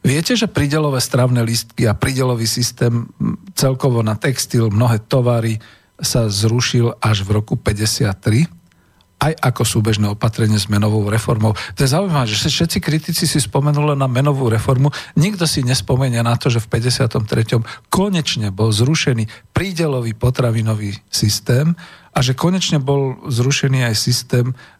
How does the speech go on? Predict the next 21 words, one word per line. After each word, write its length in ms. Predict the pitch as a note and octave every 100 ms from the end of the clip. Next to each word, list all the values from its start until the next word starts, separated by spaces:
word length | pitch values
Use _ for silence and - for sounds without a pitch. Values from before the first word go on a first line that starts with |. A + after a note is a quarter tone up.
| -
na, 160 | B2 -
prídelový 560 | - B2+ A#2+ A#2+ A2+
na 160 | A2+ G#2
textil 480 | - A#2 - - B2+
a 240 | A2+ A#2 A2
na 160 | G#2+ G#2
rôzne 400 | G#2 A2+ A2 A2
ako 240 | A2 -
ďalšie 400 | G#2+ G#2 - G#2+
tovary. 480 | - G#2 G2+ G2 G2+ - - - - - - - - _ _ _ _
No, 240 | E3 E3 C3+
vlastníctvo 560 | D3 F#3+ - G3 -
súkromných 560 | D#3 F3 F3+ E3+ D#3+ B2
výrobcov 400 | C3+ D#3 C#3+ D3+
sa 160 | C#3+ C3
vtedy 240 | D#3 C3+
stopercentne 880 | - - D3+ D3 C3+ C#3+ C3+ C#3+ A#2+
vrátilo 480 | A#2+ B2+ B2+ C3+ B2+
do 80 |
štátneho 720 | A2+ - A2 A2 A2 B2 A#2+ A#2+
vlastníctva, 800 | B2 - C#3+ D3 - - D#3+